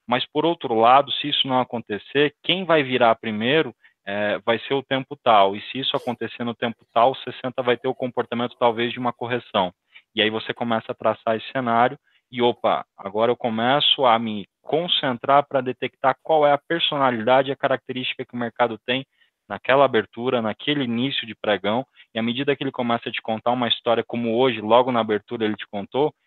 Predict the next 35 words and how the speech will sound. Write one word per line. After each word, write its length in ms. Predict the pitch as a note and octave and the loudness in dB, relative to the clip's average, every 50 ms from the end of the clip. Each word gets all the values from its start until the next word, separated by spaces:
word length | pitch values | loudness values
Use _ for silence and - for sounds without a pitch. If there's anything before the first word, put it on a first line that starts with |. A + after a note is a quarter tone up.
| _ _ - | _ _ -20
ele 160 | G2+ F#2+ A2 | -6 0 0
abriu 340 | G2+ F#2+ G2 A2 B2+ B2 A#2+ | 0 2 0 -2 -4 -4 -4
e 20 | |
despencou, 520 | A2 - - - - A#2 G#2+ G#2+ - C3+ B2+ | -8 -12 -10 -8 -6 -4 -4 -4 -2 -2 -2
ele 80 | A2+ | -2
falou, 240 | - - G#2+ G#2+ G#2+ | -4 -4 -2 0 0
"Opa, 180 | A2+ - - G2+ | 0 0 -2 -6
tá 160 | - - F#2+ - _ | -6 -6 -8 -8 _
tendo 220 | - A#2+ B2 A#2+ A2 | -6 -6 -6 -4 -2
já 180 | A#2 A#2 A2 | 0 0 -2
candle 440 | - - - A#2 A#2 A#2 A2 A2 G#2 | -2 -4 -6 -6 -4 -2 -2 -2 -2
com 260 | - - A2 G#2+ G#2+ | -4 -6 -6 -2 0
aceleração, 920 | A2 A2+ G#2+ - - A#2+ A2 G#2+ G2+ G2+ A2+ A2 - - - A#2 A#2 A#2 A2 | 0 0 0 -2 -6 -6 -4 -2 0 0 -2 -2 -6 -8 -6 -4 -4 -4 -4
com 160 | - - G#2+ | -6 -10 -10
movimento 560 | G2+ G#2 G#2+ G#2+ G#2 - G#2 G#2+ A2+ A2+ - - | -8 -8 -8 -8 -8 -8 -6 -6 -6 -8 -10 -14
de 80 | - - - | -20 -16 -8
queda, 400 | - A2 A2 G#2+ G#2+ A2 G#2+ - _ _ _ _ _ _ _ - | -2 0 2 2 0 -2 -6 -14 _ _ _ _ _ _ _ -8
e 160 | A2 A2+ A#2+ | -4 -4 -2
isso 260 | A2+ - - - G#2 | -2 -2 -2 -4 -2
vai 200 | G2 G#2+ G#2+ A#2+ | 0 2 4 4
a 80 | B2+ A#2+ | 4 2
favor 400 | - - A2+ G#2 G2+ G#2+ G#2+ G2+ | 0 -2 -4 -2 -2 -2 -4 -4
de 80 | - G#2 | -4 -6
outras 280 | G2+ - - A2 - - | -6 -8 -8 -14 -16 -16
periodicidades", 760 | - G2+ G2+ F#2+ F#2 - - F#2+ F2+ G2+ A#2+ C#3 C#3+ C3+ _ - - _ _ _ _ _ _ - | -12 -10 -8 -8 -10 -10 -14 -4 0 2 2 4 2 0 _ -12 -20 _ _ _ _ _ _ -14
esse 160 | G2+ - - | -14 -12 -8
contexto 560 | - A2+ A2+ G#2+ - - B2 A#2+ - - A2+ | -6 -6 -6 -6 -4 -4 -4 -4 -4 -6 -10
todo 400 | - - A#2+ A#2 B2 B2 C3+ B2+ | -8 -4 -2 0 0 -2 -4 -8
vira 180 | A#2+ B2+ B2 B2 | -8 -6 -4 -4
uma 120 | C3 B2 | -4 -4
coisa 320 | - - B2 A#2+ B2 C3 C3 | -2 -2 -2 0 0 -2 -2
só. 300 | - - A#2 G2+ F#2+ F#2+ - _ _ _ _ _ | 0 0 2 2 0 0 -4 _ _ _ _ _
Hora 260 | - A2 G#2+ G#2 G#2+ G#2 | 2 2 2 2 0 -2
de 80 | G#2 | -6
operar, 500 | G#2+ G2+ - A#2+ B2+ B2 A2 A2 A#2 C3 | -6 -6 -4 -2 0 2 2 2 2 0